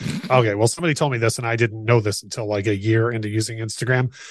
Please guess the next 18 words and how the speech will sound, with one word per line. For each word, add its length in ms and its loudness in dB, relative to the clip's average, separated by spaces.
You 160 4
can 120 6
go 120 6
into 120 0
your 120 -2
settings 500 -8
and 140 -8
mute 340 -2
certain 640 -6
words 460 4
to 100 -2
where 180 2
people 280 -2
can't 240 -4
communicate 500 0
with 160 2
you 380 2
on 300 0